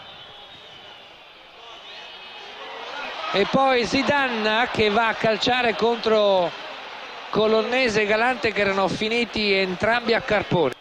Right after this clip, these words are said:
Lungo Simic, Simeone supera Zidane. A cercare Zidane, Inzaghi, turbare Di Livio, poi Deschamps,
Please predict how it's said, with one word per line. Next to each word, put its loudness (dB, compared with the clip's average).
Lungo 4
Simic, 2
Simeone 2
supera 2
Zidane. 0
A -8
cercare 2
Zidane, 0
Inzaghi, 0
turbare 0
Di 2
Livio, 2
poi 2
Deschamps, 0